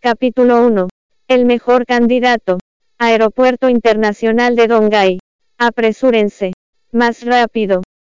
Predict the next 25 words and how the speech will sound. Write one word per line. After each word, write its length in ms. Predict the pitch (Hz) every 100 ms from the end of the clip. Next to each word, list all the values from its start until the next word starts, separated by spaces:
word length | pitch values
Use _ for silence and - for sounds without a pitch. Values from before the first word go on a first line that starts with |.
| _ _
Una 280 | 254 269 277
docena 500 | 247 226 247 262 269
de 120 | 254
hombres 360 | 233 226 247 233
de 100 | 220
traje 380 | 226 220 254
negro 380 | 233 233 226 233
salieron 580 | 233 240 220 226 226 226
corriendo, 580 | 226 208 202 190 190 180 - _ _ -
cada 320 | 247 240 254
uno 240 | 254 269
con 220 | 254 240
una 180 | 247 262
expresión 680 | 240 - - 220 220 247 240
de 80 | 233
extrema 560 | 220 - 214 220 233
seriedad, 600 | 226 226 214 202 202 185 - _ _ _
como 260 | 247 233 240
si 180 | 254
se 220 | 233 254 233
enfrentaran 680 | 220 220 214 220 226 233
a 120 | 233
un 140 | 220 233
enemigo 520 | 226 220 226 233 240
formidable. 800 | - 226 220 214 214 196 190 185